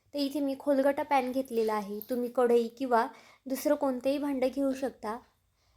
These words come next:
पॅनमध्ये दीड पळी ते दोन पळी इतपत तेल घालून घेतलेलं आहे.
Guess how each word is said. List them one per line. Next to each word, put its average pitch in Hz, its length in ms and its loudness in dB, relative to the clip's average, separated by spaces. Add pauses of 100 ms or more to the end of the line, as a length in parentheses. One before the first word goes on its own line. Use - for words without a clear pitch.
(200)
पॅनमध्ये 247 580 6
दीड 262 240 2
पळी 247 400 2
ते 262 60 0
दोन 233 260 6
पळी 247 240 0
इतपत 240 400 -6
तेल 247 200 4
घालून 254 300 -2
घेतलेलं 220 380 -2
आहे. 202 300 -8